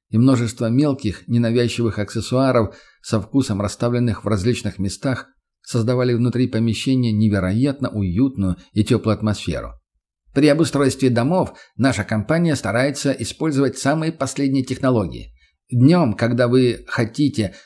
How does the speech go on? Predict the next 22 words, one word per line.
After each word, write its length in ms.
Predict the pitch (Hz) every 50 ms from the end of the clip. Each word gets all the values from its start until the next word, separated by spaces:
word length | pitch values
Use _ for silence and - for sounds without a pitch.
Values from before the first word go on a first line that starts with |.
| _ - -
чтобы 300 | _ - - 131 120 117
этаж 300 | 113 113 131 131 127 104
имел 240 | 110 117 131 127 117
как 180 | 104 107 101 -
можно 260 | 135 123 104 113 107
больше 380 | 101 101 123 135 131 - - 110
естественного 800 | 95 110 131 127 127 - 131 127 - - - 117 113 110 107 104
освещения, 720 | - - 110 98 - - 170 170 156 120 98 87 - - - - - -
вы 140 | - 185 185
можете 360 | 175 170 170 151 156 139 151
держать 400 | 143 139 135 120 113 135 131 127
стены 360 | - - - 147 143 135 127 127
и 20 |
дверь 240 | 120 123 147 139 -
в 60 | -
прозрачном 520 | - 143 147 131 131 131 113 - - 110
состоянии. 640 | 107 - 117 - - 117 110 87 76 71 62 58 - - - - _ _
Но 120 | - 147 165
если 220 | 151 - - 120
пожелаете 840 | - - 104 95 107 117 151 170 170 - 143 - - 110 92 - -
большей 400 | - 101 95 107 101 - - 113
приватности, 840 | 92 - 107 107 95 131 170 175 - - 120 95 - - - 69 -